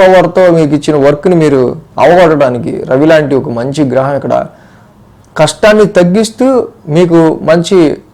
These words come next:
సునాయాసంగా ఇక్కడ పాజిటివ్ రిజల్ట్స్ ఇవ్వడంలో రవి బాగా ఉపయోగపడుతున్నాడు. అలాగే అద్భుతమైన సంచారం ముందు వృషభ రాశికి పరమ మిత్రుడు శుక్ర, ఇక్కడ శని భగవానుడు. So కాబట్టి ఈ శని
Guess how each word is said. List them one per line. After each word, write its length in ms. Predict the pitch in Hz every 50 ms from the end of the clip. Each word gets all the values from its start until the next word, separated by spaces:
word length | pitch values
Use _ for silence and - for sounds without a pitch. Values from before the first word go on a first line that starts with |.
| _ _ -
సునాయాసంగా 1000 | - - 160 170 180 175 170 170 165 156 160 151 156 156 160 165 143 127 - - - - _ _ _ -
ఇక్కడ 420 | - - 127 127 123 120 117 120 - 175 - -
పాజిటివ్ 380 | 151 151 170 165 165 - 175 151
రిజల్ట్స్ 320 | 147 139 151 151 139 -
ఇవ్వడంలో 340 | 131 123 120 135 131 139 135
రవి 180 | 127 127 135
బాగా 240 | 131 123 123 123 127
ఉపయోగపడుతున్నాడు. 800 | 123 123 135 127 120 117 117 117 117 - 120 117 117 131 160 - - _ _ - - _ - - _ - _ _ _ _ _ _ 160
అలాగే 640 | 170 196 202 208 214 214 208 190 180 180 185 - - - - -
అద్భుతమైన 500 | 196 185 170 185 190 202 208 208 208 202
సంచారం 680 | 190 - 175 165 165 156 170 165 165 160 175 180 180 - - - - - 135
ముందు 240 | 135 156 165 175 147
వృషభ 260 | 135 131 - 165 170
రాశికి 720 | 180 170 165 160 147 143 - 143 143 - 185 180 175 - - - _ _ _ _ - _ _
పరమ 220 | - 131 143 147 156
మిత్రుడు 560 | 147 143 143 147 - 156 151 147 151 156 - - _ _ _ _ _ - -
శుక్ర, 240 | - - - 160 139
ఇక్కడ 440 | 131 123 127 113 135 123 123 117 117
శని 220 | - - 143 147
భగవానుడు. 640 | 147 135 139 151 147 139 135 127 123 123 120 117 - - - - _ _ _ _ _ _ _ - - - - - _ _ _ _ _ _ _ _ _ _ _ _ _ _ _ _ _ _ _ _ -
So 120 | - 165
కాబట్టి 500 | 165 165 170 170 170 170 165 160 151 156
ఈ 40 | 156
శని 420 | 147 - 160 165 185 196 202 -